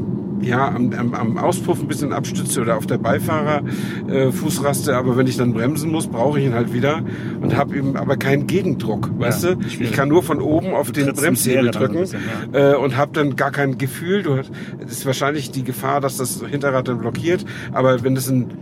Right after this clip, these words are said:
Speaker 1: ich glaube, es war ein modernes Motorrad, die haben ja alle A B S inzwischen, insofern sollte das nicht so die Schwierigkeit sein. Aber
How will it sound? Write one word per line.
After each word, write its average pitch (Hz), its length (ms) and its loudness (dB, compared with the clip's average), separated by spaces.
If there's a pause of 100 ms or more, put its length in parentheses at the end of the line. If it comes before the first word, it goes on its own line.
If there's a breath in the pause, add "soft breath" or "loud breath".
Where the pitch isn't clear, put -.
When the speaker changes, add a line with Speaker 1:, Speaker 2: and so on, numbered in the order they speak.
(240 loud breath)
Speaker 1:
ich 123 120 -6
glaube, 139 160 4
es 127 80 0
war 127 80 4
ein 127 80 4
modernes 123 400 0
Motorrad, 131 400 0
die 123 60 0
haben 120 100 0
ja 123 100 2
alle 110 240 -4
A 113 80 -4
B 113 100 -4
S 117 220 -4
inzwischen, 123 380 -4
insofern 113 400 -6
sollte 113 240 -6
das 107 180 -6
nicht 113 180 -6
so 113 80 -6
die 107 140 -8
Schwierigkeit 120 480 -2
sein. 120 220 -2
Aber 127 260 4